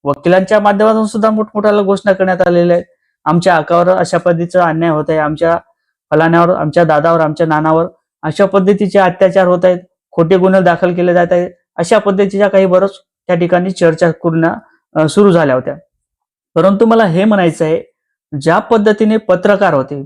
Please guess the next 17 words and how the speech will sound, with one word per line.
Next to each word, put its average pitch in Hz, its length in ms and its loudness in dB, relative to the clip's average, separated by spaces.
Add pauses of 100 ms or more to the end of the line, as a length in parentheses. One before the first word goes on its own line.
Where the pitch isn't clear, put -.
(120)
पत्रकारांना 208 840 0
त्या 208 160 0
ठिकाणी 196 420 -2
मनात 185 280 0
सुद्धा 180 300 -2
जाऊ 170 180 2
देत 170 200 0
नव्हतं, 170 280 -2 (420)
तुम्हाला 180 240 0
पूर्णपणे 175 520 0
बंदी 156 340 0
आहे 175 100 4
अशा 160 260 0
पद्धतीने 160 500 -2
सांगितलं 156 420 -2
जात 151 220 0
होतं. 143 240 -4